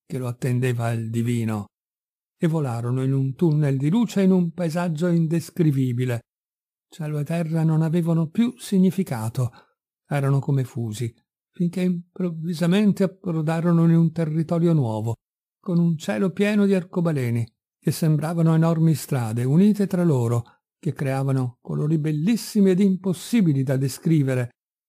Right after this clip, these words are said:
in un prato fiorito di mille colori, mentre una dolce risacca si sentiva in lontananza. Si ritrovarono davanti una cascata. Un cigno nero dal becco rosso si avvicinò davanti a loro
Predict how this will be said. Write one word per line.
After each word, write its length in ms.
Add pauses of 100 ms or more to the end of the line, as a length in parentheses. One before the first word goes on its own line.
in 100
un 120
prato 300
fiorito 540
di 100
mille 340
colori, 480 (200)
mentre 400
una 160
dolce 340
risacca 640 (120)
si 200
sentiva 600
in 200
lontananza. 960 (960)
Si 180
ritrovarono 680
davanti 460
una 140
cascata. 680 (580)
Un 200
cigno 360
nero 260
dal 160
becco 420
rosso 520
si 180
avvicinò 500
davanti 420
a 40
loro 320